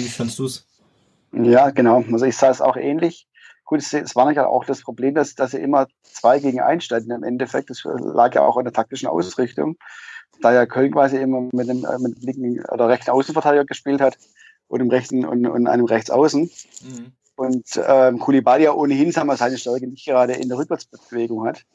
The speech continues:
Speaker 2: generell. Sodass er doch da einige Male, äh, gefährlich durchkam über, über seine Seite.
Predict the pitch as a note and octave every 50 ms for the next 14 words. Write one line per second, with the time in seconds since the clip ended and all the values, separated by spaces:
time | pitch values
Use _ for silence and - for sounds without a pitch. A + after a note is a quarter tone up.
0 | _ _ _ _ _ - - - B2 C3 A#2 B2 C3 D3 D#3+ - _ _ _ _
1 | _ _ _ _ _ _ - B2+ C3 B2+ D3 B2+ C#3 C3 - - - C3+ B2+ B2
2 | - B2 C#3 D#3 D#3+ D3+ C3+ B2 A#2+ A#2+ B2 B2 B2 C3 - - B2 A#2 B2 A#2+
3 | - B2+ B2+ B2+ A#2+ - C3+ C3+ C3+ - - C3 B2 C3 C#3+ E3 E3+ _ _ _
4 | _ _ _ - C#3 C3 C3+ C#3 - - - - C#3 C#3 C3 - B2+ C3 C#3 C#3
5 | - C3+ C3+ C#3 D3 D#3+